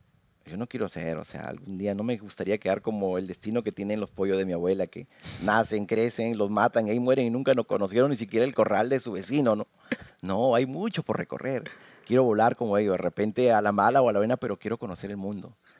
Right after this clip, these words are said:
No me gustaría quedarme, nacer, crecer y morir en el mismo sitio.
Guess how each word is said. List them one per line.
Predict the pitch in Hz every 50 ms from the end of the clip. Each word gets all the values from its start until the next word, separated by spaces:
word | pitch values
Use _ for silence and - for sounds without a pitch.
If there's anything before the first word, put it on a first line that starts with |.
| _ _
No | - 107
me | 127
gustaría | 139 120 - - 90 95 110 -
quedarme, | - 101 95 98 - - - -
nacer, | - - - - 98 107 - -
crecer | - - - - - -
y | -
morir | - - - 95 98
en | 98
el | 92
mismo | 90 90 90 92
sitio. | - 80 - - -